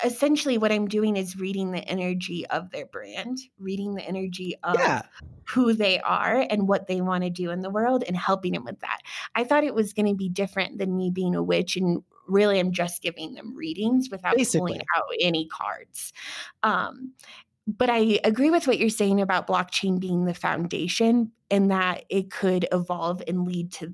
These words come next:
Speaker 1: something else. And I
Speaker 2: Yeah.
Speaker 1: think that sh-, that's very, that feels very real. I go off feeling, not lo-, not logic.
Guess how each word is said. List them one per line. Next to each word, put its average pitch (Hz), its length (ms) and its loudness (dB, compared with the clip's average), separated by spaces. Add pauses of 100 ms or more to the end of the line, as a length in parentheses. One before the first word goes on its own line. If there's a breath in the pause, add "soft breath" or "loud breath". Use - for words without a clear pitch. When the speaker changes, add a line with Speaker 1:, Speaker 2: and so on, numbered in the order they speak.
Speaker 1:
something 170 480 -6
else. - 400 0
And 214 140 2
I 208 60 2
Speaker 2:
Yeah. 202 80 0
Speaker 1:
think 202 200 2
that - 240 -4
sh-, - 200 -4 (100)
that's 190 280 0
very, 208 380 0 (260 loud breath)
that 175 180 0
feels 208 320 2
very 180 280 2
real. 185 380 2 (400 loud breath)
I 226 120 2
go 247 240 4
off 196 200 0
feeling, 190 680 -4 (120)
not 190 480 4
lo-, 190 240 -2
not 208 400 0
logic. 175 720 -4